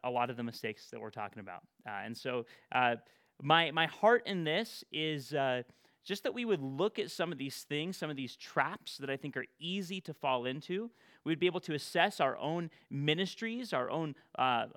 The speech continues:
lives, and say, "I-, is this something I'm in danger of? Is this something that I'm, that I'm drifting into? Is this something that I could, uh, that I could find myself falling into, um,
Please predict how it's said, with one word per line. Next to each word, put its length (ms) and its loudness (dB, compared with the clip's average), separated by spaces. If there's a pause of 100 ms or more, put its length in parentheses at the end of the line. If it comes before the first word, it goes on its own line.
lives, 640 4
and 200 -4
say, 400 -2 (320)
"I-, 40 -4
is 240 -4
this 140 -4
something 400 -2
I'm 120 -2
in 120 -4
danger 400 -4
of? 200 -10
Is 140 -8
this 140 -10
something 380 -4
that 120 0
I'm, 160 2 (220)
that 100 -2
I'm 160 0
drifting 640 -4
into? 500 -4
Is 120 -4
this 140 -8
something 440 -4
that 100 -2
I 100 2
could, 200 -8 (300)
uh, 260 2 (360)
that 100 2
I 40 4
could 160 -8
find 440 4
myself 680 4
falling 380 0
into, 500 -6 (220)
um, 400 0